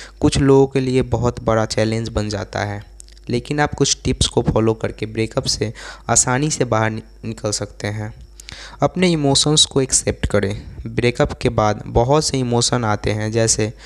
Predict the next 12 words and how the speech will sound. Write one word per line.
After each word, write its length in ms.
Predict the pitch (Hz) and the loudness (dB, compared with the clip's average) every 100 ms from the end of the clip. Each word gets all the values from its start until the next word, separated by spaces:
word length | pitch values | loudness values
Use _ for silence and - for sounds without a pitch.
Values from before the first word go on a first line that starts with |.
| - - - | -16 -10 -2
उदासी, 520 | 117 113 113 - 117 | 2 4 2 2 2
गुस्सा 380 | 117 113 - 123 | 2 2 4 4
और 140 | 120 | 4
डिप्रेशन। 600 | 117 110 107 101 - 101 - - - | 2 0 0 0 -2 -6 -8 -18 -4
भावनाओं 460 | 113 113 117 123 131 | 0 2 2 2 4
को 140 | 131 | 2
स्वीकार 500 | - 120 - 117 123 | 2 0 2 2 0
करना 280 | - 117 117 | -2 -2 2
बहुत 280 | 113 117 117 | 2 2 2
ज़रूरी 360 | 117 110 110 | 2 2 0
होता 320 | 117 107 - 104 | 0 0 0 -2
है। 320 | 104 - | -4 -10